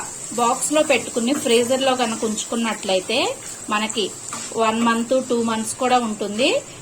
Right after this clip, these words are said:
ఎప్పుడైనా సరే రెడీమేడ్ గా మనం రైస్ ఉన్నప్పుడు వెంటనే మనము పులిహోరని చేసేసుకోవచ్చు. ఈ గుజ్జు మనకి నెల రోజులైనా సరే ఉంటుంది. అన్నం చక్కగా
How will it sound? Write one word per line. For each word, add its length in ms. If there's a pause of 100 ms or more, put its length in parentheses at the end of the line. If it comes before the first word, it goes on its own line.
(200)
ఎప్పుడైనా 460 (120)
సరే 220 (160)
రెడీమేడ్ 520
గా 60 (100)
మనం 140 (140)
రైస్ 320
ఉన్నప్పుడు 440 (400)
వెంటనే 400 (100)
మనము 240 (400)
పులిహోరని 600
చేసేసుకోవచ్చు. 880 (520)
ఈ 40 (120)
గుజ్జు 260 (100)
మనకి 280 (600)
నెల 140 (100)
రోజులైనా 480 (100)
సరే 160 (120)
ఉంటుంది. 400 (4000)
అన్నం 240 (320)
చక్కగా 360